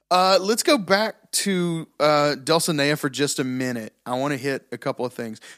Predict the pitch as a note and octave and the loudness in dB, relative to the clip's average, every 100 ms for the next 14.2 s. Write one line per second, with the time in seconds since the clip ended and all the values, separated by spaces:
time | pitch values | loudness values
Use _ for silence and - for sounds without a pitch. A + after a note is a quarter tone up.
0 | _ B3+ G#3+ E3 C3+ D#3+ F#3 C#3+ F3 C#3+ | _ 0 4 4 6 4 4 4 2 2
1 | - - _ _ - E3 F3 F3 - D3 | -2 -20 _ _ 0 2 2 0 0 2
2 | C#3 C3+ - C3+ C3 B2+ B2+ _ _ _ | 2 0 -2 -2 -2 -4 -14 _ _ _
3 | _ C#3 C#3 D3 C3 B2 A#2+ _ _ - | _ -2 0 0 0 0 -4 _ _ -2
4 | G#3 G#3 G#3+ D3 D3+ D#3+ D3 - B2 A#2 | 2 2 2 2 0 0 -4 -4 -2 -2
5 | A2+ A2 A#2 - A#2 - C#3 B2+ A#2 - | -4 -8 -12 -12 -10 -6 -4 -4 -6 -4
6 | B2 A#2+ - - C3 A2+ A2 G#2 _ _ | -4 -4 -8 -10 -10 -8 -10 -14 _ _
7 | _ _ - B2+ A#2+ A2+ A#2 B2+ - C#3+ | _ _ -8 -4 -4 -6 -6 -6 -2 0
8 | F3+ - G3 F3 C#3 C3 - B2 - B2+ | 0 0 -2 -2 -2 -6 -6 -10 -6 -4
9 | D#3 C#3 C3+ C#3+ A#2+ - - - - A#2+ | -4 -6 -6 -4 -4 -8 -14 -14 -10 -8
10 | B2+ C3+ C3 B2+ C3 C3+ - A#2+ B2 A2 | -6 -4 -4 -2 -4 -4 -6 -6 -4 -6
11 | G#2+ B2 A#2+ - D3+ B2 A#2+ A#2 B2 B2+ | -8 -10 -8 -4 -4 -4 -10 -10 -10 -10
12 | B2 F2+ A#2 A2 - G#2+ G#2+ A#2 A2 A2 | -12 -10 -8 -8 -10 -16 -12 -12 -12 -14
13 | G#2 F#2 - A2 G#2+ A2 - A2 G#2 G2 | -16 -18 -20 -18 -14 -12 -12 -14 -16 -16
14 | A#2+ G2 | -20 -20